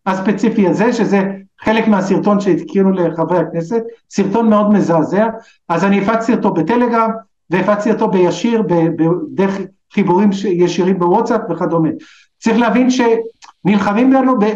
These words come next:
בכל כיוון כדי להסתיר את האמת, אבל אני לא מוכן להסתיר את האמת, אני אומר את האמת ואני שם את האמת מול הפרצוף.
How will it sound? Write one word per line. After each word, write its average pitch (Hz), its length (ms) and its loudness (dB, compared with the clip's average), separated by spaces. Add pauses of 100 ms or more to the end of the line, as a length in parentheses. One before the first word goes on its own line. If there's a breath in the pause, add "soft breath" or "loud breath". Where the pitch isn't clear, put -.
בכל 226 380 0
כיוון 247 320 2
כדי 180 220 2
להסתיר 220 420 -2
את 220 120 -2
האמת, 208 340 2 (360)
אבל 170 180 0
אני 202 160 2
לא 254 140 2
מוכן 262 280 0
להסתיר 147 380 -6
את - 40 -8
האמת, 190 280 -2 (380 soft breath)
אני 170 160 2
אומר 214 240 4
את 220 120 -2
האמת 185 340 0
ואני 208 180 2
שם 220 220 -2
את 226 100 -4
האמת 226 300 0 (360 loud breath)
מול 226 160 2
הפרצוף. 214 600 -2